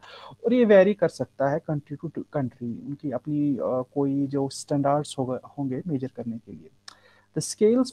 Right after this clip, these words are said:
for measuring the intensity of cyclone depending upon the intensity, damage and wind speed। अब जो scale हम, अ, measure करने के लिए यूज़ करते हैं, वो depend करता है इस पे भी कि इसकी intensity क्या होगी,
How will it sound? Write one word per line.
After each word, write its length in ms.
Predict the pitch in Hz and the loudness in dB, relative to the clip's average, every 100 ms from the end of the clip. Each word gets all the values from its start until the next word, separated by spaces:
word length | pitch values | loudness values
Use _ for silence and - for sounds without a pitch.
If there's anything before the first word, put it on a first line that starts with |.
| 196 | 6
for 120 | 185 | 8
measuring 420 | 175 175 170 180 | 6 2 2 0
the 60 | 160 | 0
intensity 540 | 151 156 156 - 156 | -2 -4 -6 -4 -4
of 60 | 147 | -2
cyclone 520 | - 147 143 139 175 | 0 0 0 -2 -2
depending 340 | 151 147 139 131 | -2 0 0 -2
upon 360 | - 135 127 | -6 -4 -4
the 80 | 170 - | -4 -2
intensity, 680 | 175 160 165 156 - 175 151 | -2 0 -4 -4 -6 -4 0
damage 420 | 139 135 139 147 | 2 2 0 -2
and 440 | - 131 135 190 151 | -4 -6 -4 -4 -4
wind 120 | 143 | -6
speed। 360 | - - 113 - _ - - - | -8 -10 -8 -10 _ -20 -16 2
अब 160 | 220 190 | 4 4
जो 100 | 196 | 0
scale 500 | - - 208 208 208 | -4 -6 -2 2 2
हम, 140 | 180 | 2
अ, 360 | 185 151 160 160 | 2 4 4 4
measure 460 | 156 156 160 180 180 | 2 2 4 2 2
करने 280 | 175 170 | 2 2
के 140 | 165 165 | 0 0
लिए 100 | 165 | 0
यूज़ 300 | 151 180 - | 2 0 0
करते 300 | 156 139 - | 0 0 -2
हैं, 200 | 131 143 | -4 -2
वो 200 | 165 175 | -2 0
depend 400 | 170 202 214 226 | 2 2 4 4
करता 320 | 185 170 165 | 4 0 -2
है 160 | 165 175 | -2 -2
इस 200 | 196 - | -2 0
पे 160 | - 165 | 2 4
भी 200 | 135 - _ _ _ _ - | 2 -6 _ _ _ _ -8
कि 60 | |
इसकी 300 | 190 - - 175 | -8 -8 -2 2
intensity 600 | 165 160 165 - - 190 | 4 4 2 -2 -4 0
क्या 180 | 190 | 4
होगी, 440 | 185 180 170 190 | 4 4 2 -4